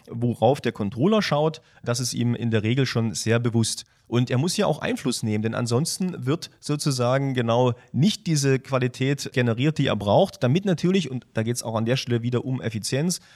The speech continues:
automatisiert die Information generiert werden kann und nicht sozusagen im Nachgang viele Dinge dann wieder bereinigt, behoben werden müssen, die am Anfang des End-to-End-Prozesses, klassisch eben Order-to-Cash beispielsweise, falsch gelaufen wären.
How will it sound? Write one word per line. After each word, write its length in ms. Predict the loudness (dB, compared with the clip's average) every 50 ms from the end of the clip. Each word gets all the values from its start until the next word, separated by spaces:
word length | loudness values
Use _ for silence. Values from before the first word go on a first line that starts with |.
| -12 -4
automatisiert 880 | -2 -2 0 0 0 0 0 0 -2 0 2 4 4 4 4 2 -2 _ _ _ _ -6
die 140 | -2 -2 0
Information 560 | 0 0 0 0 0 0 0 0 -2 0 2
generiert 420 | 2 2 2 2 0 0 -2 0 0
werden 240 | 0 0 0 0 -2
kann 340 | -2 -2 -2 0 -2 -2
und 380 | -2 -2 0 0 0 0 -2 -2
nicht 220 | 0 0 0 2
sozusagen 560 | 0 0 0 0 0 0 2 2 2 2 2 0
im 160 | -2 -2 0
Nachgang 640 | 0 0 0 0 -2 -2 0 0 2 2 0 -2 -4 -8 _ _
viele 260 | -2 0 2 2 2
Dinge 360 | 2 2 2 2 2 2 2 0
dann 260 | -2 -2 0 0 0
wieder 180 | 2 2 0
bereinigt, 580 | 0 0 -2 -2 0 0 0 0 0 -2 -2 -2
behoben 440 | 0 2 2 4 4 4 2 0 0 -4 -10 -6
werden 360 | 0 2 2 2 4 2 0 0
müssen, 320 | -2 -2 -2 -2 -2 -2
die 280 | -2 -2 -4 -4 -4 -6
am 200 | -4 -4 -4 -4 -6
Anfang 420 | -4 -2 -2 -2 0 0 0 0 0
des 140 | -2 -2
End-to-End-Prozesses, 1120 | -2 -4 -2 -2 -2 -2 -2 -2 -2 -2 -4 0 0 0 0 2 2 0 0 -2 -6 _ _ _ _ _ _
klassisch 360 | -6 -6 -4 -4 -4 -6 -4
eben 240 | -6 -4 -4 -4 -4
Order-to-Cash 580 | -4 -4 -4 -4 -6 -6 -6 -4 -2 -2 -2
beispielsweise, 800 | -2 -2 -4 -2 -4 -6 -6 -4 -2 0 0 0 2 0 -2 -2 -4 _ _ -4
falsch 220 | 0 0 0 0
gelaufen 380 | -2 -4 -2 -2 -2 -4 -4 -6
wären. 280 | -6 -6 -6 -8 -10